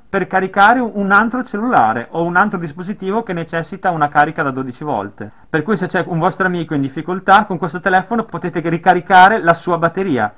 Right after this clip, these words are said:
È pazzesco! E dulcis in fundo, questo comodissimo adattatore. Come potete vedere, l'Ulefone si è superata come dotazione di base.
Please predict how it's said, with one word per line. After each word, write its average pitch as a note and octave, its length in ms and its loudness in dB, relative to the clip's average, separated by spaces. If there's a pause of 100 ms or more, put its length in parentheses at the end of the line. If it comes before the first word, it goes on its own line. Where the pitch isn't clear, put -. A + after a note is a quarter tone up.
(220)
È F3+ 140 -2
pazzesco! C#3+ 840 -4 (160)
E E3 160 -6
dulcis A3 400 -4
in G#3 100 -2
fundo, C4 500 -4
questo G3 280 -6
comodissimo F#3+ 540 -4
adattatore. C3+ 680 -6 (240)
Come F3+ 220 -6
potete F#3 340 -6
vedere, G3 320 -4
l'Ulefone A3+ 500 -4
si - 140 -10
è - 20 -8
superata F3 540 0
come C#3 240 -2
dotazione C3+ 460 -4
di B2+ 80 -4
base. G#2+ 420 -4